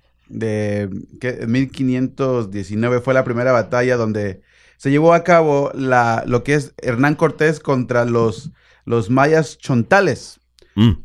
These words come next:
Speaker 1: Que obviamente eso fue lo que cambió la historia de México porque fue lo que, lo que provocó lo que es la conquista de México, ¿no?
Speaker 2: Ajá.
Speaker 1: Entonces, eh, eh, amlo, por ese, por ese día, por el mismo evento, fue a las ruinas ahí donde se llevó a cabo la batalla.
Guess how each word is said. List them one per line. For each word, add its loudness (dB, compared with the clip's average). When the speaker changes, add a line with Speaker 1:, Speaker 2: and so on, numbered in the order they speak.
Speaker 1:
Que -2
obviamente 2
eso -4
fue -2
lo 2
que -2
cambió -2
la -2
historia -4
de -2
México -2
porque -2
fue -6
lo -6
que, -8
lo -10
que -10
provocó 2
lo 0
que -8
es -4
la 0
conquista -6
de -4
México, -4
¿no? -4
Speaker 2:
Ajá. 2
Speaker 1:
Entonces, 2
eh, 2
eh, 4
amlo, 2
por -6
ese, -6
por -6
ese -2
día, 2
por 2
el 4
mismo 4
evento, 2
fue 2
a 4
las 4
ruinas 0
ahí 4
donde 2
se -6
llevó 2
a 0
cabo 2
la 4
batalla. 0